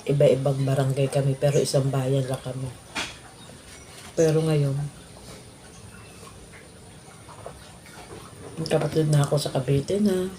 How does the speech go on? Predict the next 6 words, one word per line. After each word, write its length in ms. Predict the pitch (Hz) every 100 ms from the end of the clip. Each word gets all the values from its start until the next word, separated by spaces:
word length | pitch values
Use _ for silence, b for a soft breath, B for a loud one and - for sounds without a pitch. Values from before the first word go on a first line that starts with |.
| - -
Ako 240 | - - 175
dito 240 | 151 -
sa 80 | 143 - - - - - 147
La-, 160 | 143 139
Laguna, 480 | 135 147 170 185 160
Calawang. 640 | 147 143 165 175 165